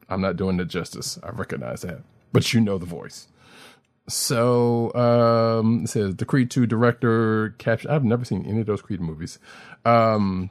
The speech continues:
captioned the post with a goat emoji, sure, with various celebrities responding to indicate their excitement for the upcoming Transformers installment, including Black Panther's Michael B. Jordan.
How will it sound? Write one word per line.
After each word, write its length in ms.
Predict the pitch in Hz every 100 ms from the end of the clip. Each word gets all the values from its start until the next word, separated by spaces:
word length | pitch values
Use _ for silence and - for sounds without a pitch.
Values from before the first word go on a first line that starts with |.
| _
captioned 360 | - 117 127 101
the 60 | 101
post 340 | 131 117 -
with 200 | 104 98
a 60 | 92
goat 380 | 82 143 156 -
emoji, 680 | 131 135 127 139 135 139 135 _ _ _ _ 156
sure, 300 | - 98 123 - - - 123
with 160 | 110
various 320 | 151 185 180
celebrities 560 | - 143 131 131 127 117
responding 580 | 113 - 120 113 110 104
to 160 | - 104
indicate 380 | 104 95 101
their 120 | 101 95
excitement 520 | - 101 - 95 -
for 300 | - 98 92
the 160 | 92
upcoming 400 | 85 - 95 90
Transformers 600 | 82 92 87 - 87 82
installment, 640 | 82 85 - 147 143 139 -
including 560 | 165 180 156 143 127 120
Black 260 | 113 110 -
Panther's 380 | 101 - 95
Michael 280 | 92 90 90
B. 160 | 82 82
Jordan. 680 | - 69 58 - 58 -